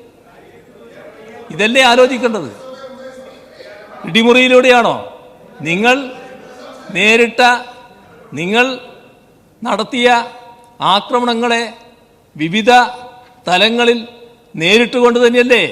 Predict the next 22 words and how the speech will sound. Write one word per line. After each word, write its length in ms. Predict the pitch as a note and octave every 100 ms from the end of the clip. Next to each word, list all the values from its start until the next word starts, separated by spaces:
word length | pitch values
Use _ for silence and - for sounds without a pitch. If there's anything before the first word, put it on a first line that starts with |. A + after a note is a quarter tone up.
| - - - - - - - - F3+
എസ് 140 | F#3
എഫ് 140 | - A#3
ഐ 40 | A3+ A3+ - -
വളർന്നു 280 | D#3+ G#3 A3 A3+
വന്നത്? 280 | A3+ A#3+ D#4 - - - - - - - - - - - - - - -
ആ 20 | F#3 G3+
എസ് 160 | G3 B3+
എഫ് 120 | A#3+
ഐയുടെ 180 | B3+ B3 A#3
വളർച്ച 280 | A3+ A#3+ A#3 A3
പടിപടിയായിട്ടല്ലേ 800 | G3+ A3+ B3 B3+ B3+ C4 B3 A#3+
ഇവിടെ 140 | A#3 A#3
ഉണ്ടായിട്ടുള്ളത്? 520 | A3+ A#3+ A#3 A3+ F#3 A#2 - - _ _ _ _ _ _ _ _ _ _
ഏതെങ്കിലും 420 | E3 G#3 A#3 B3 A3+
ഒരു 80 | A#3 A#3+
ദിവസം 260 | A#3+ A#3+ B3
ഉണ്ടായതാണോ? 500 | A#3+ A#3+ A3 F3+ A#2+ - - - - - - - - - - _ _ _
പെട്ടെന്നങ്ങ് 480 | F3 F3 B3 B3 B3+ A3+
സംഭവിച്ചതാണോ? 640 | A#3 A#3+ B3 A#3 G3 C3+ - - _ _ _ _ _ _ _ - _ -
എന്തെല്ലാം 460 | E3+ F#3+ A3 A3+ A3+
അതിക്രമങ്ങൾ 540 | G3+ G#3+ D#4 A#3+ A3+ G3+ D3 - _ _ _ _ _ _ _ D3+
അതിൻ്റെ 240 | G#3 A#3